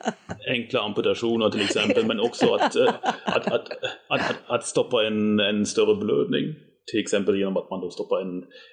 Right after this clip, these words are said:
en, en sån, eh, blåsbar ballong i, eh, i stora kroppspulsådern och blåser upp den så att en blödning stoppas. Ehm,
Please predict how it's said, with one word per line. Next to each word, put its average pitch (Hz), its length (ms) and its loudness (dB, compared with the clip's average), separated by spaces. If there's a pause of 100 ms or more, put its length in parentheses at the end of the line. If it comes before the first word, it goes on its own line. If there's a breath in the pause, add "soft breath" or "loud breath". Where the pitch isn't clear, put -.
(120)
en, 92 240 0
en 92 180 0
sån, 95 320 -2
eh, 95 260 -2
blåsbar 107 300 0
ballong - 380 0
i, 120 140 -2
eh, - 960 0
i - 40 -14
stora 113 280 -2
kroppspulsådern 101 1000 0
och 95 220 -2 (380)
blåser 107 260 -4
upp - 180 -10
den 101 200 0
så 98 180 -2
att - 220 -6
en 98 260 0
blödning 98 300 0
stoppas. 107 500 0 (580 loud breath)
Ehm, 95 500 -4